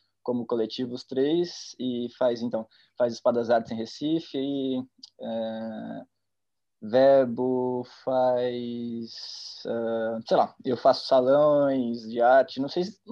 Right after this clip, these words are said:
nem sei se mais existe salão. Eu faço a Bienal de Santos, eu, eu fui premiado na Bienal de Santos. Aí foi ótimo, foi o primeiro ano que, sei lá, deu,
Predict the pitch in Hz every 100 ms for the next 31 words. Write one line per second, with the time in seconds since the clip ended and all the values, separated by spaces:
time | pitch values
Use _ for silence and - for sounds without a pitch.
0 | 220 214 285 330 - 185 180 151 139 135
1 | 131 127 - 123 123 117 - _ _ _
2 | 135 131 - 147 147 - - 143 139 135
3 | 131 131 131 127 127 120 _ - - 123
4 | 123 147 151 139 135 127 127 131 135 156
5 | 165 160 151 131 120 - - - 120 -
6 | 123 131 143 - - - 190 202 190 -
7 | - 113 - - - - - 117 120 123
8 | 123 120 117 110 - 147 - 214 214 202
9 | 185 202 185 185 175 170 170 165 165 -
10 | 151 156 139 123 120 - _ _ _ _
11 | _ - 127 127 123 123 120 120 117 127
12 | - 170 180 - 131 147 - 143 151 156
13 | 156 - 131 139 127 110 - 117 143